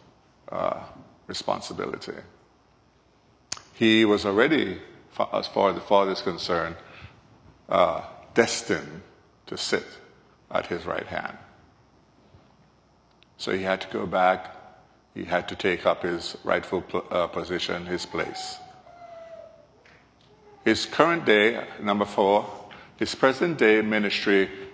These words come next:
is what we all know. And what is that? Come, let me hear you. He is doing what at the right hand of the Father? For us. For us.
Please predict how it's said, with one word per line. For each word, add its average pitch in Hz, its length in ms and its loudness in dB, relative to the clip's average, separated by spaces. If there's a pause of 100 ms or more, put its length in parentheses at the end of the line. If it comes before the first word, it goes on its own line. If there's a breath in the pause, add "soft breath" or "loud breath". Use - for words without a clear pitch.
(140)
is 95 340 2
what 101 360 2
we 104 160 2
all 104 280 6
know. 90 380 2
And 98 160 -2
what 101 160 6
is 90 180 -2
that? - 580 0 (1300)
Come, - 200 -10 (120)
let 104 160 -4
me 113 80 2
hear 127 220 6
you. 110 160 4 (140)
He 120 220 6
is 104 180 2
doing 113 240 4
what 107 220 6
at 98 100 -2
the 98 80 2
right 98 180 4
hand 98 160 0
of 90 60 -6
the - 60 -14
Father? 87 380 2 (1900)
For - 240 -4
us. - 420 -2 (2750)
For 104 240 2
us. - 480 -4